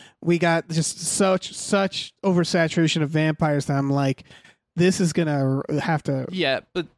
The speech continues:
Speaker 2: but I'm guessing this is, uh, based on the mood and the feel and the way it's shot, this gives me a feel more of, like,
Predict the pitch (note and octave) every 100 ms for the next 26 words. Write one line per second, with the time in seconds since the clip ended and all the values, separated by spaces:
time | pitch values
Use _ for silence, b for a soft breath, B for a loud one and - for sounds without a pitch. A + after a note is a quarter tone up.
0 | - G3 G3+ D#3+ D3 G#3+ G3+ G3+ D#3 E3+
1 | D#3+ - - - A#2 F#2 B2 F3 F#3 G3
2 | F#3 E3+ D3+ C3+ - C3 A2+ A2+ B2 D3
3 | D3+ A#2+ G#2+ - A2+ A#2+ B2 B2+ - A#2
4 | A2+ A2+ A2 - - A#2+ A#2 - C3 -
5 | E3 D3+ D#3+ C#3+ - C#3+ C#3+ B2+ A#2 A#2+
6 | A#2+ A#2 A#2+ -